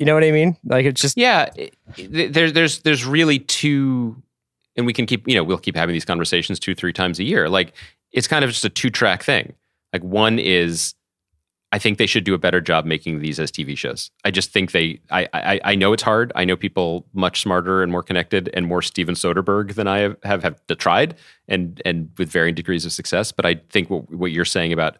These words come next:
Speaker 2: who should be on the mic and how often they should be on the mics to keep it moving, to give a sense of consistency, I feel like that's there to be fixed. The secondary point, which is these used to feel like events because there was a larger monoculture and it felt like a celebration that everyone was invited to and was interested in attending.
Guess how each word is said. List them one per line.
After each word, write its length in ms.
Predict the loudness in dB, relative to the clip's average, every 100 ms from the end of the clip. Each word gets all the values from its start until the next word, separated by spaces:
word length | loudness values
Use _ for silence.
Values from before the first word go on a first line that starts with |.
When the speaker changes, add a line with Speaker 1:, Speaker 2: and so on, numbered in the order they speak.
| _
Speaker 2:
who 120 | -4 -2
should 160 | -2
be 100 | 0
on 140 | 0 0
the 80 |
mic 320 | 0 0 -2 -10 _ _ _ _
and 200 | -6 -2
how 160 | 0 2
often 280 | 2 2 0
they 80 |
should 160 | 0 -2
be 100 | 0
on 120 | 0
the 40 | 0
mics 220 | -2 -4
to 80 | -6
keep 160 | -6
it 40 | -4
moving, 340 | -2 -2 -4
to 60 | -6
give 120 | -8
a 60 | -8
sense 260 | -8 -10
of 100 | -10
consistency, 640 | -10 -6 -4 -4 -4 -2
I 20 | -2
feel 120 | -2
like 100 | -2
that's 240 | 0 -2
there 200 | -2 -2
to 80 | -2
be 80 | -6
fixed. 400 | -8 -8 -10 -14 -16 -14 -4
The 80 |
secondary 400 | 0 2 4 4
point, 320 | 2 0 0 -4 _ _
which 180 | -2 0
is 240 | 2 0 -4 _
these 240 | -2 0 2
used 180 | 0 0
to 40 |
feel 160 | 0 2
like 160 | 2
events 340 | 2 0 0 -2
because 340 | -4 -4 -2
there 80 | -2
was 100 | -4
a 60 | -2
larger 320 | 0 0 -2
monoculture 640 | -2 -2 -2 -4 -4 -2 -2
and 120 | -2
it 100 | -4
felt 160 | -4 -4
like 140 | -6
a 40 |
celebration 640 | -4 -2 -2 -2 -2 -2 -6
that 100 | -4
everyone 320 | -2 -2 -2
was 120 | -4
invited 400 | -4 -2 -2 -2 -2
to 200 | -2 0
and 80 |
was 140 | -2 -4
interested 480 | -6 -6 -6 -6 -6
in 100 | -6
attending. 480 | -2 0 0 -2